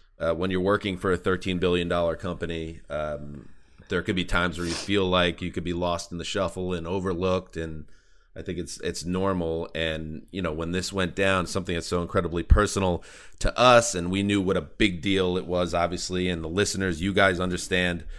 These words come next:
what a, um, a monumental loss it is for Wes not to be with us anymore. Um, I just,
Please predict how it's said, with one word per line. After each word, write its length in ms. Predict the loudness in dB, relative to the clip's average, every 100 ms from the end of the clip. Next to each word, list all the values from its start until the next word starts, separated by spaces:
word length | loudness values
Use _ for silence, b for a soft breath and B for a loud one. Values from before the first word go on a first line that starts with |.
| B B
what 180 | 0 4
a, 280 | 4 0 -6 -4
um, 420 | -2 -2 -6 -10 -14 _ -20 -20 -8
a 40 | -2
monumental 800 | 0 0 2 0 0 0 -2
loss 320 | 2 2 0 -4
it 80 |
is 300 | -6 -8 -10
for 180 | -8 -4
Wes 260 | 0 0 0
not 200 | -2 -2
to 100 | -4
be 120 | -2
with 220 | -2 -2
us 140 | -4 -4
anymore. 400 | -4 -4 -4 -6 B B B B B
Um, 400 | 2 2 2 -6 0
I 160 | 2
just, 200 | 4 0